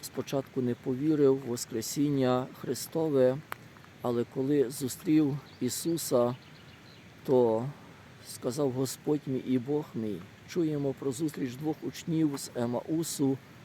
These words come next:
які, зустрівши Ісуса, спочатку його не впізнали, але потім пізнали його при ламанні хліба. Сьогодні чуємо про зустріч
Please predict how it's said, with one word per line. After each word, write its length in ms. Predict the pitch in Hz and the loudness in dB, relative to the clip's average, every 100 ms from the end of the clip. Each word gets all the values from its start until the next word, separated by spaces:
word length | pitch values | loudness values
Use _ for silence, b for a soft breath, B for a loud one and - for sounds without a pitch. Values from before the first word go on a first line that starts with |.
| - - - - | -20 -20 -20 -6
які, 240 | 123 - 147 | -6 -4 -6
зустрівши 600 | 151 - 165 170 - 147 | -6 -4 -2 -2 -4 -2
Ісуса, 640 | 147 127 196 175 - 147 - | -2 -2 -4 -4 -2 0 -2
спочатку 640 | - - - 160 - - | -6 -10 -6 -8 -6 -4
його 240 | 135 139 139 | -2 0 0
не 100 | 135 | -2
впізнали, 720 | 127 - 123 151 165 151 104 - - - - - - - - - | -2 -6 -6 -4 -4 -4 -6 -12 -18 -20 -20 -20 -20 -20 -14 -6
але 180 | 110 110 | -4 -2
потім 420 | - 135 139 135 | -2 -2 -2 -4
пізнали 440 | 123 113 135 135 | -4 -2 -2 0
його 180 | 131 127 - | 0 -2 -2
при 120 | 123 | -2
ламанні 560 | 117 123 135 131 127 | -2 -4 -6 -6 -6
хліба. 440 | 120 131 139 139 - - - - - - - - - - - - - - - - - - - | -6 -4 -2 -2 -8 -14 -20 -20 -20 -20 -20 -20 -20 -20 -20 -20 -20 -20 -20 -20 -20 -20 -12
Сьогодні 440 | - 208 175 165 175 | 0 2 4 2 2
чуємо 520 | - 180 175 170 160 | -2 0 0 0 -2
про 180 | - 143 | -2 -2
зустріч 640 | 175 160 147 151 - | -2 -2 0 -2 -2